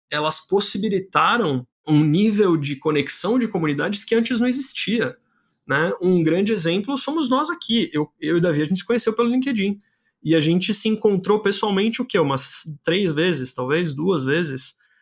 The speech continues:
né? Em seis meses de trabalho. Então, assim, é um nível de conexão que existe hoje em dia que possibilita comunidades de estarem muito mais próximas, independente da plataforma, né?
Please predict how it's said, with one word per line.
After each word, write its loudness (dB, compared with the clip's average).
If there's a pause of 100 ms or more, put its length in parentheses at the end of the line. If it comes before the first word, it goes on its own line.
(140)
né? 2
Em 2
seis -2
meses 0
de -4
trabalho. 2
Então, 0
assim, 0 (400)
é -4
um 0
nível 4
de -4
conexão -2
que -2
existe -2
hoje 2
em 0
dia -2
que -8
possibilita -2 (460)
comunidades 2
de -2
estarem 0
muito 0
mais -2
próximas, 0
independente 0
da -2
plataforma, -2
né? 0